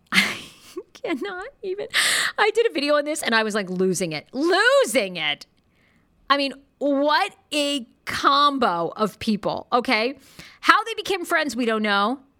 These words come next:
We have no clue. How Jesse is gonna get in touch with the Biden administration, no clue. Exotic Joe was recently diagnosed with an aggressive prostate s-, cancer and added, um, health benefits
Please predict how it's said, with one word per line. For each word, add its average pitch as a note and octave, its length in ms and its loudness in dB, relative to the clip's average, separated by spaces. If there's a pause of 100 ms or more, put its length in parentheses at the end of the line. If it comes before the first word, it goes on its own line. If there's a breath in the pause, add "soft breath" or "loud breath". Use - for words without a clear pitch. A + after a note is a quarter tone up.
(380 soft breath)
We B3 140 0
have A3+ 80 0
no A#3 480 2
clue. A#3+ 500 0 (520 loud breath)
How E4 380 4
Jesse D4 380 -2
is B3+ 100 -2
gonna C4 160 0
get A#3+ 220 0
in A#3+ 80 -4
touch B3+ 200 -2
with A#3+ 80 -2
the G#3 40 -2
Biden G#3 260 0
administration, A3 640 0
no F#3+ 220 2
clue. G3+ 340 0 (500 loud breath)
Exotic C4 480 2
Joe C4 180 0
was G#3 160 -2
recently A#3+ 320 -2
diagnosed G#3+ 500 0
with G3 100 -4
an F3+ 80 -4
aggressive G#3 460 -2
prostate G3+ 440 -2
s-, - 120 -12
cancer G#3 420 -2
and G3 200 -6
added, G#3 560 -2
um, F#3 300 -2
health A3 340 0
benefits F#3 560 -4